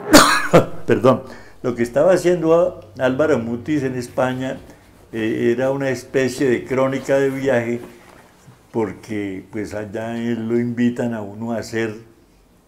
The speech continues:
un recorrido por, por los pasos del Quijote,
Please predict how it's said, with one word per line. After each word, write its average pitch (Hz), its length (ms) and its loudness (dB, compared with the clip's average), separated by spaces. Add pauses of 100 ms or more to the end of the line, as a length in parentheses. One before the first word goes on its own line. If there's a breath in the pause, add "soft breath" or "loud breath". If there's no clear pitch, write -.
(880)
un 120 180 -4
recorrido 117 720 0
por, 104 300 -6
por 95 320 -14
los 95 320 -14 (240)
pasos 147 480 0
del 113 200 -4
Quijote, 117 920 -4